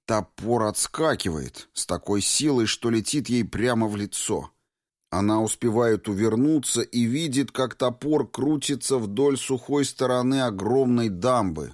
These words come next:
возможно, даже ее не задевая. "Как так?" — изумляется Джейд.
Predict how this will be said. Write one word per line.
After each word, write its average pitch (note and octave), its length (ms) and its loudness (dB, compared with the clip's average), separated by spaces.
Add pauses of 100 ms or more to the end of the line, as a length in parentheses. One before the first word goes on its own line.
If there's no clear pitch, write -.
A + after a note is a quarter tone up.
возможно, F#2 600 -2
даже F2+ 380 -2
ее F2 320 0
не F2+ 160 0
задевая. F2 640 -4 (480)
"Как - 360 -4
так?" — - 420 -6 (320)
изумляется E2+ 720 -2
Джейд. D#2+ 520 -6